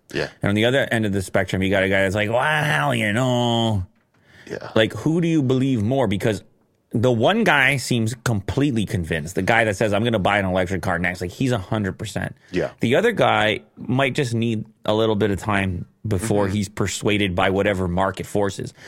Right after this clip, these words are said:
Speaker 2: Like,
Speaker 1: Yeah.
Speaker 2: what if that seventy-five hundred dollar tax credit was actually seventeen thousand?
Speaker 1: Yeah.
Speaker 2: Like, it's like there's certain levers you can pull where it just gets crazy. You're just, "Wow, okay."
Speaker 1: It's a good deal, like, not to pass up.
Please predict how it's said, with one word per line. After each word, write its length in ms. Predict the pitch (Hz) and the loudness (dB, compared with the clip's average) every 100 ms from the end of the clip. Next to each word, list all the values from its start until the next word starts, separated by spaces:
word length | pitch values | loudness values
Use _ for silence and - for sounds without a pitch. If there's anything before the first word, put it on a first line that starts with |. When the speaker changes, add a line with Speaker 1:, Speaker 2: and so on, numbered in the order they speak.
| - | -2
Speaker 2:
Like, 140 | 139 - | 0 0
Speaker 1:
Yeah. 100 | 127 | 2
Speaker 2:
what 160 | 156 | 2
if 100 | 185 | 2
that 180 | 196 156 | -2 -4
seventy-five 640 | - 139 143 135 127 117 | 0 0 2 0 2 2
hundred 220 | 107 117 107 | 2 2 2
dollar 180 | 101 | 2
tax 320 | 101 131 113 - | 2 0 0 0
credit 300 | 104 98 104 | 0 0 0
was 120 | 101 | 0
actually 260 | 104 104 | 0 -2
seventeen 680 | 92 - 110 107 92 110 92 | -2 0 2 0 -2 -2 -2
thousand? 540 | 101 107 98 78 - - _ _ - - | 0 0 0 -6 -12 -16 _ _ -18 -4
Speaker 1:
Yeah. 220 | 95 92 | 0 2
Speaker 2:
Like, 140 | 113 123 | 2 2
it's 160 | 139 | 2
like 140 | 165 156 | 0 2
there's 200 | 175 135 | 0 2
certain 460 | 214 165 156 107 | 0 0 -2 -2
levers 440 | 127 135 202 202 135 | 0 0 2 0 0
you 100 | 113 | 0
can 160 | 101 | -2
pull 200 | - 117 | 0 2
where 160 | 113 120 | 2 2
it 40 | |
just 200 | 135 156 | 0 -2
gets 160 | 139 - | -2 -4
crazy. 560 | - 113 151 233 117 | -4 0 2 0 -2
You're 160 | - 101 | -2 -2
just, 280 | 113 113 - - - | -2 -6 -12 -20 -10
"Wow, 380 | - - - 92 120 | -4 -2 -2 -2 -2
okay." 400 | 110 101 104 131 - _ _ 92 | 0 0 0 -2 -10 _ _ -8
Speaker 1:
It's 220 | 92 - | -4 -4
a 80 | 90 | -4
good 340 | 82 101 - | -2 -4 -4
deal, 380 | 87 113 82 73 - 90 _ _ 85 | -4 -2 -2 -6 -14 -20 _ _ -8
like, 200 | 78 85 | -6 -4
not 240 | 80 82 | -6 -4
to 80 | - | -8
pass 340 | - 78 - | -6 -6 -4
up. 160 | 98 | -6